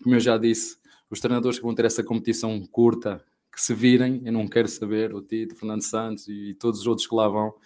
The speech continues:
vou mesmo desligar, porque não, não dá, porque aqui vive-se de facto o futebol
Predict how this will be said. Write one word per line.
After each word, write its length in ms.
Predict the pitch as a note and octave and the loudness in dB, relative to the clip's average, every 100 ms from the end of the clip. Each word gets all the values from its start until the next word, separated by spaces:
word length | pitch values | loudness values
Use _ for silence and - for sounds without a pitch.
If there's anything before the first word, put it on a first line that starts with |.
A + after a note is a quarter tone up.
| _ _ _ | _ _ _
vou 140 | A2 B2 | 4 8
mesmo 360 | C#3+ D3 C#3+ | 10 8 6
desligar, 580 | - B2 B2 A#2+ A#2 A2 | 0 0 2 2 0 -2
porque 200 | - - | -10 -10
não, 440 | G#2+ G#2+ G#2 G2 F#2+ | -6 -4 -6 -8 -2
não 220 | A#2+ B2+ | 4 4
dá, 180 | B2 A#2+ | 4 2
porque 200 | A#2+ - | -2 -6
aqui 160 | - A2 | -6 -2
vive-se 480 | A2+ - - - - | -4 -4 -10 -12 -20
de 140 | G#2 | -14
facto 340 | - A2+ - - | -2 0 -2 -10
o 40 | |
futebol 460 | - A#2+ A#2 A2 | -8 2 2 2